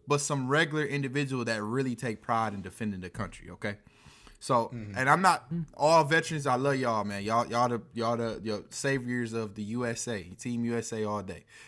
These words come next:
Speaker 1: But a lot of y'all sick in the head to sign up to go kill people. I'm just gonna say that right there, okay? A lot of people are sick in the head to sign up to go kill people.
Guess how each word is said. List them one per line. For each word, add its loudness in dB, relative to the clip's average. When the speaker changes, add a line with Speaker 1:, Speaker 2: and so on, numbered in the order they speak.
Speaker 1:
But -4
a -4
lot 6
of 0
y'all 8
sick 6
in 0
the 0
head 4
to -2
sign 6
up -4
to -6
go 2
kill -2
people. -8
I'm 2
just -6
gonna -2
say 0
that -2
right -2
there, -8
okay? -6
A -8
lot 6
of -2
people -4
are 0
sick -6
in -6
the -4
head -2
to -10
sign -2
up -4
to -8
go -6
kill -8
people. -18